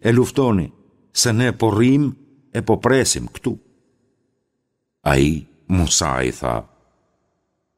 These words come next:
"O Zoti im, unë nuk kam fuqi mbi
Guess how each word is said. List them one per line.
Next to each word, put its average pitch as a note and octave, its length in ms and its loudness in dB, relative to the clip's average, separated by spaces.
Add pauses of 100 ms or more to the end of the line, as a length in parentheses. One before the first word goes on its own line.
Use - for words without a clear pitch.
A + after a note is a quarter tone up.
(120)
"O F#2 120 2
Zoti E2+ 500 2
im, C2 160 -4 (760)
unë A#2 260 2
nuk A2+ 220 -2
kam A#2+ 240 0
fuqi A2 440 2
mbi F2 180 2